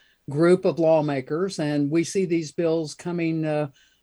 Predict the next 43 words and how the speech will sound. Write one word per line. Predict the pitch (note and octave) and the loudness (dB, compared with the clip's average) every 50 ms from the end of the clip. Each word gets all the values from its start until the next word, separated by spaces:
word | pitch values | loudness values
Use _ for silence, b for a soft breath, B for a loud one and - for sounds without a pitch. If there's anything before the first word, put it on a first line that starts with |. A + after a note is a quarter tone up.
| b | b
uh, | - D#3+ D3+ D3+ D3 D3 D3 C#3+ | -6 -4 -4 -2 -2 -2 -2 -4
coming | C#3+ - F3+ F3+ F#3 F3+ E3+ | -2 -2 0 0 2 0 0
into | E3+ E3+ E3 D#3+ | -2 -2 -4 -6
play | C3+ - F3+ E3+ E3 E3+ E3+ | -6 -4 -2 -2 -2 -2 -2
every | - D#3+ F3+ G3+ G#3+ A#3+ G3+ F#3 | -2 0 0 0 2 0 -2 -2
session. | - - D#3 D3 C#3+ C#3 - F#3+ F#3+ | -4 -4 -2 -2 -2 -2 -4 -4 -4
I | F3 E3 | -2 -4
think | C#3 - A3 G#3+ G#3+ | -4 -4 -6 -4 -2
in | G3+ F3+ | -2 -2
this | F#3+ B3+ B3 - | -2 -4 -4 -4
instance, | - E3 D#3+ D3+ - - F3+ F3 E3+ - | -6 -6 -6 -6 -8 -8 -8 -8 -6 -2
what | - F3+ D3+ | -2 0 0
we're | D3 E3 D#3+ | 0 -2 -4
seeing | D3+ - - F3 D#3+ D#3+ E3 F3 F3+ E3 | -4 -4 -6 -4 -4 -4 -2 -4 -4 -2
is, | D#3 D3+ D3+ D#3 C#3 - - F3 | 0 0 0 0 -2 -4 -2 0
uh, | D#3 D3+ C#3+ - b b b b b b | 0 0 -2 -4 b b b b b b
uh, | - D3+ D3 C#3 | -4 -4 -4 -2
bills | C3+ D3+ E3 E3+ F3+ F3+ F3 F3 - - | -2 -2 0 2 2 0 0 -4 -6 -8
in, | F#3 D#3 D3+ C#3 - _ - | -8 -8 -10 -10 -12 _ -6
in | E3+ D#3 D3+ | -6 -4 -4
some | C3+ - F#3+ F#3 F#3 F#3 | -2 0 2 2 2 2
measure | F3 F3 F3 D3 F#3+ F#3 | 2 0 0 2 0 0
that | E3+ F3 E3 | 2 0 -2
have | D#3+ D3+ D3 | -2 -2 -2
been | D#3 D3+ D3+ C#3+ C#3+ _ _ _ | -2 -2 -2 -4 -8 _ _ _
fashioned | - E3+ E3 E3+ E3+ - - F#3+ F3+ F3+ F3+ F3 | 0 0 2 0 -2 -4 -6 -6 -4 -4 -6 -6
similar | - - F#3+ F#3+ F#3+ F#3+ F#3+ F#3 | -2 0 0 2 2 2 0 0
to | F#3 - F#3+ | -2 -2 -4
the | E3+ | -2
one, | D3+ D#3+ D#3+ E3 E3+ | -2 -2 -4 -4 -4
as | E3 D#3 D3 | -6 -6 -6
you | D3 D#3 | -6 -8
said, | C#3+ C3 - F3+ E3 E3 E3 D#3+ D3 D#3+ | -8 -4 -2 -2 -2 -2 -2 -4 -4 -2
uh, | D3+ D3+ D3 b b b b b - | -2 -2 -2 b b b b b -4
Michael, | D#3 D#3 D3+ C#3+ - F3+ F#3 - - | -2 -2 -2 0 0 0 -2 0 -2
in | D#3+ F3+ G#3+ A3 | -2 0 0 -2
Texas, | A3 - F3 D3 C3+ - - - D#3+ E3 F3+ F#3 - | 0 2 0 0 0 -2 -6 -6 -4 -4 -4 -4 -2
uh, | E3+ C#3+ C#3+ C#3 C3+ C3+ _ | 0 0 2 0 -2 -4 _
the | D3+ | -6
legislation | C#3 C#3+ D#3+ E3+ D#3+ D#3+ D3 - - E3 D#3 D#3+ D3+ - F3 E3 D#3+ | -2 0 0 -2 -2 -6 -10 -6 -2 -2 -2 -2 -2 -4 -6 -4 -2
that | D#3 D3+ D3 C#3+ D3 | 0 0 0 2 2
is, | D3 C#3+ C#3 C#3 C3+ - - | 2 2 0 0 -4 -6 -4
uh, | D#3+ D3 C#3 C#3 | -2 -2 -2 -2